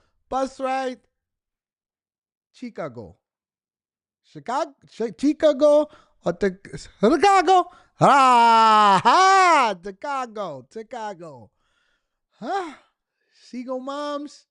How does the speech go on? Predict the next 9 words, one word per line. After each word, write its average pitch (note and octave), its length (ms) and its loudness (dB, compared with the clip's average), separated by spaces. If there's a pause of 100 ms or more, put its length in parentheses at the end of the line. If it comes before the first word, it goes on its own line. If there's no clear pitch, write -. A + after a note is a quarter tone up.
(180)
plentiful, G3 720 -16 (1300)
single C4+ 420 -10
moms D4 440 -8
plentiful C4 840 -12 (500)
in A3 420 -14 (1160)
Chicago, F#3 880 -8 (840)
ah, G#4+ 520 -6 (340)
they F3+ 220 -16
like, A4 600 -16